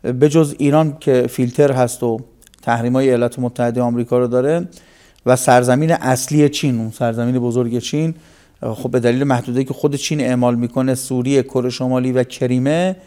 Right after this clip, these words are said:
که سر قضیهٔ تصاحب کریمه توسط روسیه، به غیر این چند کشور، کره، سوریه، ایران و چین،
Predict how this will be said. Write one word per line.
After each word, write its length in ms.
که 420
سر 260
قضیهٔ 560
تصاحب 500
کریمه 320
توسط 640
روسیه، 440
به 160
غیر 140
این 240
چند 260
کشور، 320
کره، 460
سوریه، 440
ایران 420
و 80
چین، 480